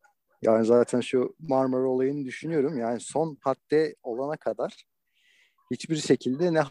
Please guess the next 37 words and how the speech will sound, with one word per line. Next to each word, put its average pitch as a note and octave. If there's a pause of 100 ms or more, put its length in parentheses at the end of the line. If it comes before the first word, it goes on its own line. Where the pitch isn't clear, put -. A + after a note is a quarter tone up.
haber D3
oldu C#3+
ne D#3+
bir D3
şey -
oldu. B2+
Akademik C3+
çevre, D#3
ne C#3
bileyim C#3+
işte C3+
bu C3+
konuyla C#3+
ilgili C#3+ (100)
çevre D3
bir C3+
şeyler D3
konuşuyor C#3+
mudur? E3 (720)
Ya, A2+
muhtemelen F3
konuşuyordur D#3+
da C3
yani, C#3 (640)
e, A#2+ (640)
böyle E3+
bir F#3
şeyin G#3 (400)
artık C3+
göz D3
göre E3
göre E3+ (120)
göze C#3+
batacak C3+
hale D#3
gelene C#3
kadar A#2